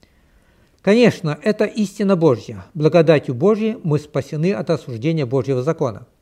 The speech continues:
Но об этом Павел здесь просто не говорит.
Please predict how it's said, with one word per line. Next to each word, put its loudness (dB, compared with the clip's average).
Но -4
об 0
этом 0
Павел 0
здесь -4
просто -6
не -12
говорит. -14